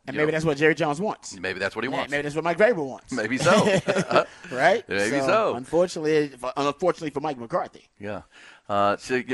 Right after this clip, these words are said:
Speaker 2: <laughs> almost like Vrabel coming in to coach the defense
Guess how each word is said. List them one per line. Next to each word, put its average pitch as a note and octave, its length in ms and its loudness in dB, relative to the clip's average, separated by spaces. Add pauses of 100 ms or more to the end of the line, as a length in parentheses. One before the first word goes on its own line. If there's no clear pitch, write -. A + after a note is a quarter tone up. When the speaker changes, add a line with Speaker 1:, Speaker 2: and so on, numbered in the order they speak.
(180)
Speaker 2:
<laughs> - 300 -16
almost B2+ 320 2
like G#2+ 180 4
Vrabel A2+ 280 2
coming A2+ 260 -4
in G#2+ 200 -4
to - 80 -18
coach A2+ 240 -4
the F#2+ 60 -18
defense G#2 500 -6